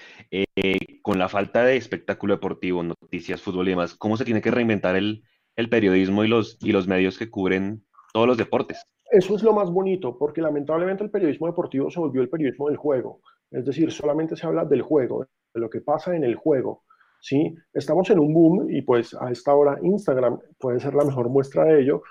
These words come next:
Speaker 2: de entrevistas, ¿sí? De hablemos con este futbolista o hablemos con este personaje que nos cuente sus anécdotas, etcétera, etcétera, etcétera. Que antes no lo teníamos, es decir, antes las entrevistas eran algo muy esporádico, cuando las entrevistas son maravillosas porque son historias de vida, de anécdotas,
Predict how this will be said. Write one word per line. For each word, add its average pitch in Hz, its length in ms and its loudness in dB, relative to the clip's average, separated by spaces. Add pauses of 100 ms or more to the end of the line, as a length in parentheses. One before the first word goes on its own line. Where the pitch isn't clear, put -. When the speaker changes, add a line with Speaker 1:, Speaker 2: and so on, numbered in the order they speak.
Speaker 2:
de 139 200 4
entrevistas, 135 760 0 (240)
¿sí? 143 300 -6 (320)
De 135 180 0
hablemos 185 500 -2
con 202 220 0
este 185 240 -4
futbolista 143 520 -4
o 117 120 0
hablemos 180 320 -2
con 175 160 -6
este 165 160 -6
personaje 160 400 -6
que 139 100 -6
nos 120 120 -6
cuente 180 200 -2
sus 170 220 -10
anécdotas, 170 560 0
etcétera, 147 360 -6
etcétera, 156 380 -2
etcétera. 151 380 -2 (520)
Que 202 120 6
antes 240 280 6
no 311 140 6
lo 349 140 6
teníamos, 233 720 4
es 147 120 -2
decir, 190 220 -2
antes 180 220 -2
las 226 120 0
entrevistas 175 460 -2
eran 208 140 0
algo 214 180 4
muy 220 220 0
esporádico, 185 680 0 (200)
cuando 151 180 4
las 139 140 2
entrevistas 143 400 0
son 196 160 -2
maravillosas 175 720 2
porque 185 280 -6
son 143 260 -6
historias 175 480 0
de 135 120 4
vida, 151 500 0
de 139 140 0
anécdotas, 135 640 -4